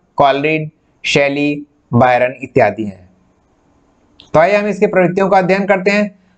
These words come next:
स्वच्छंदतावाद का इतिहास क्या है, रोमांटिसिज्म का इतिहास क्या है?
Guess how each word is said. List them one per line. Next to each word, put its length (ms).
स्वच्छंदतावाद 840
का 100
इतिहास 500
क्या 140
है, 60
रोमांटिसिज्म 600
का 120
इतिहास 480
क्या 100
है? 180